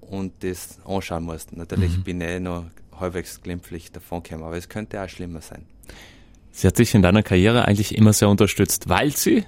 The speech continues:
Speaker 2: auch weiß, was es heißt, Skiprofi zu sein, oder? Das hat
Speaker 1: Genau, also, ähm, die letzten Jahre hat sie mich einfach so mental unterstützt,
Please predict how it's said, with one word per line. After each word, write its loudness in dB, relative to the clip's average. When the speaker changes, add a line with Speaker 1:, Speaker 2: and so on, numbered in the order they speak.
Speaker 2:
auch -2
weiß, 2
was 2
es 4
heißt, 0
Skiprofi 2
zu 2
sein, 0
oder? 0
Das -6
hat -2
Speaker 1:
Genau, 0
also, -6
ähm, -14
die -12
letzten -10
Jahre -8
hat -8
sie -8
mich -8
einfach -12
so -16
mental 0
unterstützt, -8